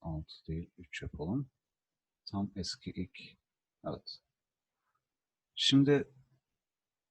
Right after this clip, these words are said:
bunu daha da kısa yazma yöntemi var. Bu iki satır yerine, yazmak yerine tek bir satırda sadece grid template yazarak önce satırları,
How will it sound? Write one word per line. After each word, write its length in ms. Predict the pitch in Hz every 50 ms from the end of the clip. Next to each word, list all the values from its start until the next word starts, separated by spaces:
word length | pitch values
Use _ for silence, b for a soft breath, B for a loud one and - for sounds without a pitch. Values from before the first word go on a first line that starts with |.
| _ _ _ _ _ _ _ _
bunu 300 | - 110 127 139 285 - - _ _ _ _ _ _ _
daha 240 | - 95 98 127 135
da 180 | 127 107 - - - _ _
kısa 240 | - - - - 160
yazma 340 | 147 143 147 143 - 156 147
yöntemi 360 | 143 139 135 - 151 151 151
var. 340 | - - 180 - - - - _ b b b b b b b b b b _ -
Bu 80 | 123
iki 180 | 120 120 - -
satır 340 | - 127 120 - - 139 127
yerine, 440 | 131 127 101 85 80 82 92 113 156
yazmak 480 | 139 107 90 87 - 95 - 196 - -
yerine 300 | - 73 151 90 131 156 - _ _ _ _ _ _ _ _ _ _ _ _ _
tek 200 | - 131 123 -
bir 60 | - 101
satırda 500 | - - - - - - - - 120 - -
sadece 360 | - - - 120 120 107 117
grid 300 | 113 - - 110 110 -
template 580 | - - 107 107 107 - - - 147 - - - - - - - _ _ _ _ _ _ _ _ _ _ _ -
yazarak 500 | 82 - 85 82 92 123 - - _ _
önce 560 | - 113 123 131 135 127 - 123 120 139 170 180
satırları, 680 | - 110 95 - - 98 92 92 87 87 98 127 143